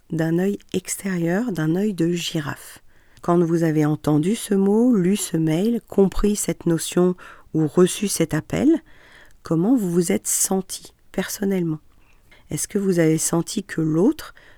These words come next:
disait sa vérité, imposait sa vision, voulait vous convaincre, voulait avoir raison, donc utilisait plutôt un mode chacal comme langage de C N V, ou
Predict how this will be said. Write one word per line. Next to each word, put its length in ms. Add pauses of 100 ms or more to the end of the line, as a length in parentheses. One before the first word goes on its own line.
(120)
disait 560
sa 400
vérité, 600 (420)
imposait 640
sa 360
vision, 440 (560)
voulait 580
vous 180
convaincre, 800
voulait 500
avoir 400
raison, 400 (520)
donc 300
utilisait 540
plutôt 420
un 120
mode 280 (220)
chacal 640
comme 260
langage 640 (100)
de 80
C 220
N 180
V, 180 (380)
ou 240